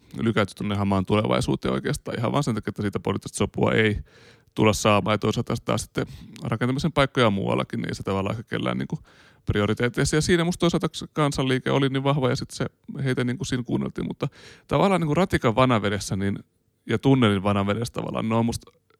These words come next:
tää niinku on se, mut ei oo mitään niinku niin isoja muita, että aina silloin tällöin niinku tässä hiljattain tuli isohko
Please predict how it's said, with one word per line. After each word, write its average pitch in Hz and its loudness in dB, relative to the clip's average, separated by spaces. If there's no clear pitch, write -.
tää 110 4
niinku 98 -2
on 104 -2
se, 113 -4
mut 110 -6
ei 117 2
oo 117 0
mitään 113 -2
niinku 101 -6
niin 107 -4
isoja 123 -4
muita, 123 -6
että 139 -8
aina 131 6
silloin 143 6
tällöin 127 6
niinku 113 0
tässä - -2
hiljattain 107 -2
tuli 107 0
isohko 110 2